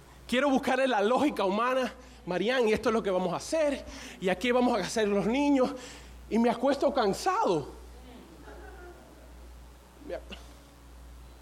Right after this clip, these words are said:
Señor me repite, "Hey, no es por fuerza, no es por poder, no son tus planes, sino por mi espíritu", dice el Señor.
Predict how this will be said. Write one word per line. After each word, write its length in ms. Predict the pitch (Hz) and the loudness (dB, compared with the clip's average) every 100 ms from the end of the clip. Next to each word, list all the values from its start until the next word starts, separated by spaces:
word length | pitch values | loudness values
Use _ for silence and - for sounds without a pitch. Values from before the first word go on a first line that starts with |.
| - - - - - - - - - - | -20 -20 -20 -20 -20 -20 -20 -20 -20 -16
Señor 260 | - 180 190 | -2 2 4
me 80 | 220 | 4
repite, 400 | 214 240 190 190 | 2 0 0 0
"Hey, 340 | 202 - - - | 0 -2 -10 -8
no 60 | 156 | -6
es 80 | |
por 140 | - 185 | -4 -4
fuerza, 420 | - 190 143 - - - - - - - - - - - - - - - - - | 0 -2 -2 -8 -14 -18 -20 -20 -20 -20 -20 -20 -20 -20 -20 -20 -20 -20 -20 -6
no 100 | 151 | -2
es 80 | 170 | 0
por 200 | 214 175 | 2 2
poder, 440 | 202 202 175 143 - - - - - - - - - - | 2 4 2 0 -6 -16 -20 -20 -20 -20 -20 -20 -20 -8
no 100 | - | -4
son 200 | 170 226 | 0 2
tus 120 | 180 151 | 2 2
planes, 680 | 226 214 165 147 - - - - - - - - - - - - - - - | 2 2 2 0 -4 -10 -14 -20 -20 -20 -20 -20 -20 -20 -20 -20 -20 -20 -10
sino 400 | - 165 185 185 | -2 2 2 2
por 180 | 156 | 0
mi 140 | 143 135 | 0 -2
espíritu", 920 | 139 - - - 190 170 127 107 120 | -4 -8 -10 -6 -2 0 -2 -6 -6
dice 280 | 135 135 135 | -4 -6 -6
el 80 | 117 | -6
Señor. 440 | - 127 127 117 | -6 -6 -6 -10